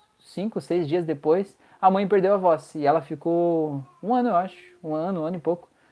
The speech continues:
sem voz. Por quê? Porque ela não conseguia falar. Ela não conseguia, não é porque ela não quisesse falar. Naquele momento ela não queria falar sobre isso, mas ela ficou sem voz, viveu a vida ali, fez tratamento com fonoaudiólogo, com psicólogo, fez tratamento com um monte de coisa, assim,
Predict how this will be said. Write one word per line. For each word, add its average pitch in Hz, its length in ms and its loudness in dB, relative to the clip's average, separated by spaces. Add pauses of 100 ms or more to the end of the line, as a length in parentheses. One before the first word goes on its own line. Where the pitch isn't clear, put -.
(100)
sem 226 260 2
voz. 190 540 0
Por 143 140 -10
quê? 147 200 -2
Porque 143 200 0
ela 180 80 0
não 220 80 -2
conseguia 311 280 -2
falar. 175 380 2 (260)
Ela 151 120 0
não 190 80 0
conseguia, 254 300 0
não 220 100 2
é 247 80 4
porque 254 140 0
ela 208 80 4
não 202 120 0
quisesse 151 480 0
falar. 123 320 -2 (220)
Naquele 151 320 4
momento 175 300 2
ela 208 80 0
não 233 120 0
queria 262 280 0
falar 180 260 2
sobre 143 300 -4
isso, - 180 -8
mas 135 140 -2
ela 151 120 0
ficou 175 240 -6
sem 196 200 -6
voz, 269 260 -2 (100)
viveu 151 480 4
a 262 40 2
vida 175 240 -2
ali, 143 160 -4 (180)
fez - 160 -4
tratamento 208 540 0
com 180 320 -2 (200)
fonoaudiólogo, 170 800 4
com 151 120 -6
psicólogo, 156 500 2
fez 151 140 -6
tratamento 165 400 -6
com - 80 -10
um 170 40 -4
monte 226 120 -2
de 226 60 -10
coisa, 202 280 2
assim, 170 300 -4